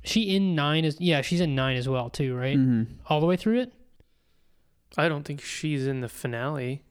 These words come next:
Speaker 3: Is she in the
Speaker 1: She
Speaker 3: finale?
Speaker 1: is in the finale, yeah. I know that.
Speaker 2: I'm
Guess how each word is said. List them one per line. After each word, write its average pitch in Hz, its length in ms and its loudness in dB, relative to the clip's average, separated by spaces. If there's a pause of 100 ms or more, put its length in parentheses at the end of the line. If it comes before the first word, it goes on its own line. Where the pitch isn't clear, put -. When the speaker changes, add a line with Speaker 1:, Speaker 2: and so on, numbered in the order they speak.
Speaker 3:
Is 147 80 -8
she - 140 -8
in 151 80 -4
the 156 80 -4
Speaker 1:
She 165 80 0
Speaker 3:
finale? 165 140 2
Speaker 1:
is 165 100 0
in 156 80 0
the 143 80 0
finale, 135 500 -4
yeah. 135 220 -4 (480)
I 147 80 2
know 147 260 4
that. 135 380 0 (420)
Speaker 2:
I'm 143 160 0